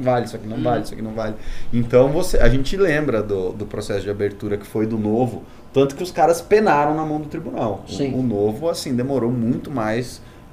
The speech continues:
Speaker 1: porque eles tinham as assinaturas, aí o tribunal ficava derrubando a assinatura.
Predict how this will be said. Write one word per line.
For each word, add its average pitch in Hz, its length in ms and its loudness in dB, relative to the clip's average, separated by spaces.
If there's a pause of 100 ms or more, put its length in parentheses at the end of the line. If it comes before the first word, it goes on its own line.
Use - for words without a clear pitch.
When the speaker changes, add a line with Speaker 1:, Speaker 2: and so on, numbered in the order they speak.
(140)
Speaker 1:
porque - 240 -6
eles 131 300 2
tinham 160 200 -2
as 180 80 0
assinaturas, 151 800 -4
aí 139 80 4
o 139 40 2
tribunal 135 340 -4
ficava 131 180 -2
derrubando 123 320 -2
a 127 40 0
assinatura. 127 520 -4